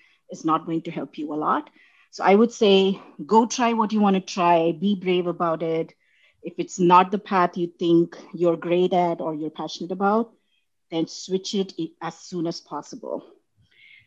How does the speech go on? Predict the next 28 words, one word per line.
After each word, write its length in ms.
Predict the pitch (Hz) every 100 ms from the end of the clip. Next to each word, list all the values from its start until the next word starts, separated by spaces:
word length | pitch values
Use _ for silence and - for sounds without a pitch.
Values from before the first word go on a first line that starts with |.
| _
So 140 | - 180
that 180 | 190 185
would 120 | 190
be 120 | 214
my 180 | 214 208
first 300 | 208 180 -
advice. 500 | 156 160 156 156 -
Second 300 | 226 277 269
is 100 | 247
the 140 | 269
tools, 560 | 269 254 254 233 175 -
like, 220 | 180 175
learn. 540 | 190 208 233 240 233 196 _ _ _ _
So 120 | 208
now 240 | 185 208
that 160 | 233 240
you've 140 | 233
chosen 280 | - 202 190
a 40 |
path, 320 | 185 311 285 -
now 140 | 180
learn 500 | 160 170 190 190 202 202 _ _ _ _
some 180 | 190
certifications, 1120 | 196 180 165 160 - 185 180 - 160 147 151 - _ _ _ _ -
uh, 140 | 170 156
learn 360 | 170 185 196
some, 580 | 196 208 180 180 170 175 - - - -
uh, 260 | 165 160